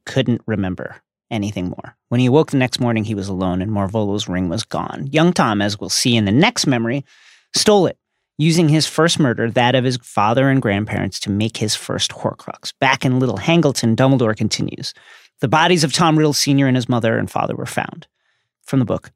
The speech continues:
the Muggle authorities were perplexed. As far as I am aware, they do not know to this day how the Riddles died, for the Avada Kedavra curse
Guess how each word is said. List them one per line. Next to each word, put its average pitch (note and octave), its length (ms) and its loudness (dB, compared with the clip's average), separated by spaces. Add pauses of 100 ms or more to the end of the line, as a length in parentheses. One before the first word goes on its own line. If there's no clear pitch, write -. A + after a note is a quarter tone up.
the C#3+ 60 0
Muggle E3+ 300 6
authorities C3 400 0
were B2 100 -4
perplexed. - 500 -6
As - 100 -6
far D#3+ 260 4
as C#3 100 2
I C#3+ 140 4
am A#2+ 160 0
aware, - 380 -10 (140)
they D#3 120 2
do D#3+ 120 4
not C#3+ 220 4
know B2+ 180 2
to A#3+ 260 2
this G3 180 2
day A2+ 200 2
how - 160 -2
the B2+ 120 -6
Riddles - 320 -6
died, D3 280 -8
for - 140 -10
the A#2 120 -6
Avada B2 420 0
Kedavra A2+ 540 -2
curse - 380 -4